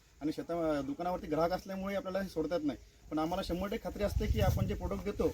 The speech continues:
तर त्यामुळे शेतकऱ्याचं शंभर टक्के समाधान होतंच. त्यामुळं आज तुम्हाला एक लाईव्ह व्हिडिओ दाखवत आहे. अ, या शेतकरी मित्रांनी आपल्या, आपल्या या हळदीसाठी आपल्याकडून फक्त दोनच प्रकारचे डोस नेले. ज्यावेळेस ह्या हळदीची जी सुरुवातीची कंडिशन होती, ही अतिशय पिवळी आणि हाईटसुद्धा कमी होती,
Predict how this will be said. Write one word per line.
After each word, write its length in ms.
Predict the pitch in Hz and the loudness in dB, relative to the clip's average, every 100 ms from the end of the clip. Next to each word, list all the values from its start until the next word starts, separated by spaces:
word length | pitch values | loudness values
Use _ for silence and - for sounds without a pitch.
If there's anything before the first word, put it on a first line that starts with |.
| - | 0
तर 60 | 147 | 0
त्यामुळे 300 | 175 185 202 196 | -2 0 0 -2
शेतकऱ्याचं 360 | - - 196 | -4 -4 -4
शंभर 200 | - 170 | -2 0
टक्के 160 | 196 214 | 0 0
समाधान 360 | 165 160 170 175 | 2 2 2 4
होतंच. 340 | 156 175 - - - - | 4 4 6 6 6 4
त्यामुळं 300 | 156 185 202 | 4 6 6
आज 320 | 202 - - - | 6 6 6 6
तुम्हाला 240 | 190 196 | 4 4
एक 120 | 202 | 8
लाईव्ह 240 | - 302 - | 8 8 8
व्हिडिओ 180 | 185 | 6
दाखवत 220 | 180 175 170 | 6 4 6
आहे. 160 | 170 - - - - - 147 | 6 6 2 6 6 10 10
अ, 60 | 147 147 147 147 147 - - - - | 10 8 6 6 4 2 -2 -4 0
या 60 | 160 | 2
शेतकरी 300 | - - 214 | 2 2 2
मित्रांनी 400 | 208 202 214 208 | 4 4 6 8
आपल्या, 340 | 202 190 196 202 - - | 8 8 6 4 2 -6
आपल्या 240 | - - 185 | -6 -2 0
या 120 | 190 | 2
हळदीसाठी 500 | - 151 208 180 160 | 4 4 4 2 0
आपल्याकडून 400 | 135 165 185 185 | 0 -2 -4 -4
फक्त 60 | 202 | -4
दोनच 280 | 165 196 | 0 0
प्रकारचे 340 | 214 180 180 165 | 0 0 0 2
डोस 160 | 156 - | 0 4
नेले. 200 | 139 117 - - - - | 4 6 4 0 -2 -2
ज्यावेळेस 560 | 147 175 190 202 208 - | 2 4 4 2 0 -2
ह्या 240 | 170 190 175 | -2 0 2
हळदीची 480 | 147 170 175 180 196 | 2 2 0 -4 -8
जी 100 | 190 | -6
सुरुवातीची 400 | 175 156 175 190 | -2 0 0 -2
कंडिशन 340 | 180 175 190 | -2 -2 0
होती, 240 | 190 180 147 - - - | 0 2 0 -2 -16 -8
ही 180 | 175 196 | -2 0
अतिशय 300 | - 190 196 | 0 -2 -4
पिवळी 340 | - 185 196 214 - | -2 -2 0 0 0
आणि 200 | 165 180 | 0 0
हाईटसुद्धा 500 | 160 175 - 165 180 | 2 0 0 -6 -4
कमी 240 | 180 180 | 0 4
होती, 240 | 160 139 | 4 2